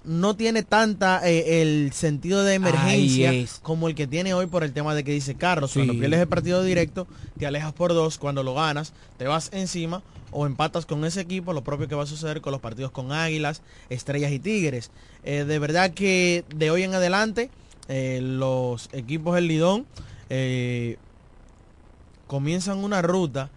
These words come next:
Speaker 1: en busca de la clasificación, obvio, ya están desde el primer día, pero ya cada partido cuenta mucho más, cada partido debe de ponerse en ma-, más seriedad, entre otras cosas. El único equipo que no ha llegado al Ecuador del,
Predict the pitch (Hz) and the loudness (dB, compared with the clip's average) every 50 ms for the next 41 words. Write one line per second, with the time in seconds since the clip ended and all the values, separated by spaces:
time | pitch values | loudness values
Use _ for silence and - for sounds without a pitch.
0 | - - - - - 117 120 120 127 151 156 - - 160 156 156 151 135 147 143 | -20 -20 -20 -16 -10 -8 -6 -4 -4 -4 -6 -4 -2 -2 0 0 0 -2 -2 -4
1 | 135 135 135 143 127 143 139 135 165 180 185 180 170 160 165 160 147 139 139 135 | -4 -4 -6 -6 -6 -6 -6 -4 -2 -2 0 0 0 -2 -4 -4 -2 -2 -2 -2
2 | 127 127 143 147 143 - 156 151 143 139 135 135 123 117 127 131 143 151 156 151 | -2 -2 -4 -4 -4 -6 -6 -4 -4 -4 -4 -4 -6 -6 -6 -4 -2 -2 -2 -2
3 | 147 147 147 139 127 143 131 131 127 123 139 147 156 175 202 - - - - - | -2 -2 -2 -2 -2 -4 -4 -4 -4 -2 -2 0 0 -2 -2 -6 -14 -20 -20 -20
4 | - - - 143 151 160 165 143 160 151 143 151 151 151 151 135 - 127 143 156 | -20 -10 -4 -2 0 0 0 0 -2 -4 -2 -2 -2 -2 -2 -4 -4 -4 -2 -2
5 | 156 156 143 151 147 147 143 139 - 143 139 139 151 165 180 185 170 - - 143 | -2 -2 -2 -4 -2 -2 -4 -4 -4 -6 -4 -2 -2 -2 -2 -2 -4 -6 -6 -4
6 | 147 151 143 143 147 123 131 143 143 139 139 139 135 143 139 135 123 135 135 139 | -4 -4 -4 -4 -6 -6 -6 -6 -4 -4 -4 -4 -4 -4 -6 -6 -6 -6 -6 -6
7 | 139 131 139 131 127 127 127 113 - - 143 143 143 147 143 - - - - - | -6 -6 -8 -8 -8 -10 -10 -12 -14 -12 -8 -6 -6 -6 -6 -10 -16 -20 -20 -20
8 | - - - - - - 160 165 175 175 175 175 175 175 - - - - - - | -20 -20 -20 -20 -4 -2 0 0 2 2 2 2 0 0 -4 -10 -20 -20 -18 -10
9 | - 139 139 120 135 139 143 131 147 143 - - - 120 117 117 - 120 - 139 | -8 -8 -6 -4 -4 -4 -2 -2 -4 -4 -4 -6 -8 -8 -8 -6 -8 -8 -4 -2
10 | 143 175 185 196 190 185 175 190 175 180 160 180 170 170 170 170 170 170 170 165 | -2 -2 0 -2 -2 -4 -4 -4 -6 -4 -4 -4 -4 -2 -2 -2 -2 0 0 0
11 | 165 165 156 151 156 151 151 151 151 147 151 143 | -2 -2 -2 -2 -2 -2 -2 -2 -2 -4 -4 -6